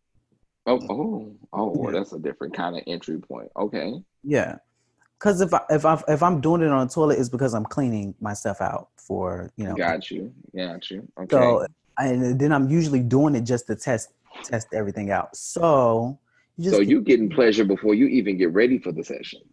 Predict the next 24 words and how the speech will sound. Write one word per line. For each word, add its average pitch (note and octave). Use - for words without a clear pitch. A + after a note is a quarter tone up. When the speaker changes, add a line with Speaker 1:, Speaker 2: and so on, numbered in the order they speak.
Speaker 2:
I D#3
like E3
to, B2+
I C3
like C#3+
to D3
get B2
started A2+
before G#2+
I G2+
have G2
sex, -
because A2
if G#2
I A2
know B2+
if A#2+
I A2
go A2+
straight A2+
to A#2+
the G#2
sex, A2+
like, G2